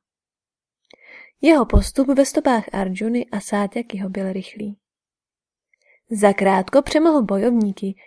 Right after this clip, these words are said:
kteří ho vyzvali, a brzy se dostal ke svému bratrovi.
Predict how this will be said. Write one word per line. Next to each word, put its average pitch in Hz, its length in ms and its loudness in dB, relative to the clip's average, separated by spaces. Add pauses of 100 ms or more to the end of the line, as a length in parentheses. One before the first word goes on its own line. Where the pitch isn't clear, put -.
kteří 240 420 0
ho 277 120 4
vyzvali, 202 480 -6 (580)
a 196 120 -2
brzy 214 340 0
se 294 160 2
dostal 226 400 -2
ke 226 120 -6
svému 196 400 -6
bratrovi. 202 600 -8